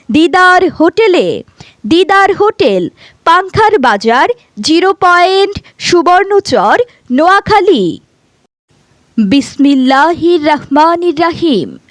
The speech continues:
সম্মানিত এলাকাবাসী, আসসালামু আলাইকুম। দিদার মিয়ার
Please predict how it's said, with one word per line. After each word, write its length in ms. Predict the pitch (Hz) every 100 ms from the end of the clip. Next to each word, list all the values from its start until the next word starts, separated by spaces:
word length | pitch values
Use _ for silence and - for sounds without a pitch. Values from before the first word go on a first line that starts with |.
| _ _ _ _
সম্মানিত 920 | - 311 302 302 320 349 349 349 - 339 339 -
এলাকাবাসী, 960 | 302 302 - 349 339 349 - - 302 185 - _ _ _ -
আসসালামু 720 | 285 320 - 320 320 320 311 330
আলাইকুম। 600 | 349 320 247 - 202 135 120 _ _ _ _ _ _
দিদার 460 | 233 262 285 370 392 339
মিয়ার 360 | 311 311 320